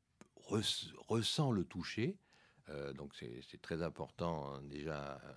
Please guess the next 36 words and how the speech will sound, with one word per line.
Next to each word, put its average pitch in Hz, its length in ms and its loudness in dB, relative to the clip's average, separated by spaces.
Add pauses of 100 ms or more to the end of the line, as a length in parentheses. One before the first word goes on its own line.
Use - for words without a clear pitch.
(160)
avant 73 160 -4
la 76 100 0
naissance, 73 380 0
mais 71 80 0
à - 20 0
la 73 120 0
naissance, 76 420 -4
évidemment, 71 360 -6
le 85 100 -6
toucher - 340 -6
est 82 60 -2
fondamental 73 680 -4
pour - 220 -8
le 71 60 -4
développement 71 440 -6
du 73 140 -6
bébé. 76 400 -8 (1040)
Et - 60 -8
puis, 90 260 -2
tout - 240 -8
au - 20 -2
long 71 160 -2
de 71 80 -4
la 69 80 -2
vie, 90 420 0
euh, 64 120 -4
la 64 80 -10
caresse, - 580 -6
bien - 100 -12
sûr, 80 460 -6
euh, 62 240 -14
pour - 120 -14
les 58 60 -14
relations 67 380 -12
amoureuses, 73 680 -10 (120)
et 69 40 -18